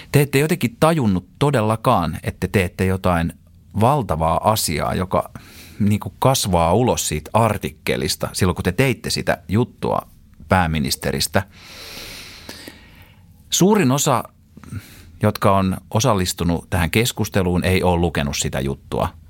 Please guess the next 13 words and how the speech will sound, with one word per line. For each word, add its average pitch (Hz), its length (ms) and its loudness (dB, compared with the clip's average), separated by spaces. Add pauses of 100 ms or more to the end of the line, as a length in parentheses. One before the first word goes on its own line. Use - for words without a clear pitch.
(240)
Voisi 107 220 4
ehkä 113 200 2
sanoa, 101 360 4 (100)
että, 87 300 -2
että 90 180 -2
varmaan 95 360 2
yhdeksänkymmentäviisi 95 1080 -2
prosenttia 82 680 0
ei 90 140 2
ole 90 120 0
lukenut 95 340 0
sitä 135 160 0
juttua. 147 460 0